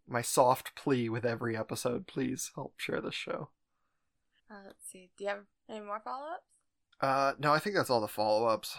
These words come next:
Speaker 1: Like I said, there's just, there's some things in there that, like, I don't have any follow-up for.
Speaker 2: Yeah.
Speaker 1: You know, like, they didn't need it or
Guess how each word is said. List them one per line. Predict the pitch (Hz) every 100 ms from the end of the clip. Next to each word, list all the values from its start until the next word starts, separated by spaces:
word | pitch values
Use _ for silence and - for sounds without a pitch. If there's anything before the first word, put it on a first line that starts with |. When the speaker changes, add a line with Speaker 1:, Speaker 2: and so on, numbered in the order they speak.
| -
Speaker 1:
Like | -
I | 135
said, | - 117
there's | 120 135
just, | 143 151 - - _
there's | - 202
some | 185
things | 156 135 120
in |
there | 120 113
that, | 123
like, | 120
I | 127
don't | 139 123
have | 117
any | 127 127
follow-up | - - 156 - -
for. | - - - - _ _ _ _
Speaker 2:
Yeah. | 254 220 196 190 175
Speaker 1:
You | 143 143
know, | 107 113
like, | 123 -
they | 123
didn't | 123 123 120 -
need | 185 131 143
it | 147 143 - - - _
or | - - 143 -